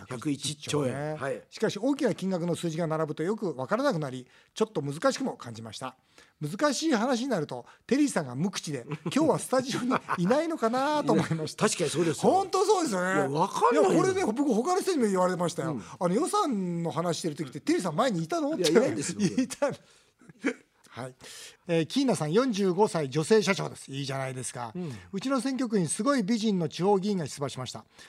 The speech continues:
Speaker 2: すると周りの男性がデレデレ応援しています。結局ルックスとか元有名人で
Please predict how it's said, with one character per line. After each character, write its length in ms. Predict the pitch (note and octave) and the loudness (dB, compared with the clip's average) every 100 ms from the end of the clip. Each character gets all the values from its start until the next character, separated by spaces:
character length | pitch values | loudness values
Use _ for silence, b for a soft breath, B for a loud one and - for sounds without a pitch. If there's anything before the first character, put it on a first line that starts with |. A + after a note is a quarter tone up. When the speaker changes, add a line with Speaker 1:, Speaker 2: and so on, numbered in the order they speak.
| B | B
Speaker 2:
す 100 | - | -4
る 80 | G#3 | 2
と 80 | |
周 140 | F#3+ A3+ | 6 6
り 80 | A#3+ | 6
の 80 | |
男 160 | G#3+ A3 | 4 4
性 160 | G#3 G3+ | 2 2
が 140 | E3 | 2
デ 160 | C3 G#3+ | 4 4
レ 60 | |
デ 100 | E3+ | 4
レ 60 | C3+ | 0
応 160 | B2 B2+ | -4 -8
援 60 | |
し 60 | A2+ | -10
て 60 | B2 | -12
い 60 | |
ま 100 | A2+ | -12
す。 140 | - _ b b b | -14 _ b b b
結 160 | - G#3+ | -4 -2
局 180 | C#4 C4 | -2 0
ル 100 | B3 | -2
ッ 40 | |
ク 120 | - - | -2 -8
ス 120 | - | -6
と 140 | C#4+ | -2
か 220 | A3+ D#3+ - | 0 0 -2
元 200 | G#3+ G3+ | 0 2
有 200 | F#3+ G#3+ | 2 2
名 160 | G#3+ G3+ | 4 2
人 220 | C#3 C#3 | 0 -4
で 180 | C#3+ | -4